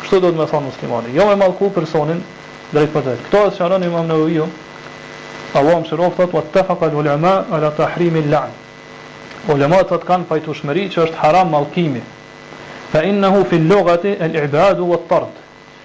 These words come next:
Për arsye se, gjosisht, mallkim do thot me largu edhe me përzon një person. "Wa fi shar'i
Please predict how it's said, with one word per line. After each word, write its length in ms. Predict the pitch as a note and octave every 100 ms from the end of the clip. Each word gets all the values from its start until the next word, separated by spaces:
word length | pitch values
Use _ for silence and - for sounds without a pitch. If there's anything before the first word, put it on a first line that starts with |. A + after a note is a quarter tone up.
| - -
Për 80 | D3
arsye 260 | C#3+ G#3 G3+
se, 160 | F#3 D#3
gjosisht, 500 | G3+ G#3 G#3+ A3 - F#3
mallkim 360 | D#3+ D#3+ G#3
do 140 | F3+ F3
thot 240 | F#3+ G#3 - - - - - - - - - -
me 80 | D#3
largu 320 | D#3+ D3+ F#3 G#3
edhe 100 | G3
me 100 | F#3
përzon 460 | F#3+ E3 F#3+ D3+ - - - - - -
një 100 | D#3
person. 340 | D#3+ D3 C#3 B2+
"Wa 80 | A3+
fi 140 | F#3+
shar'i 460 | F3+ G#3+ F3 F#3 A3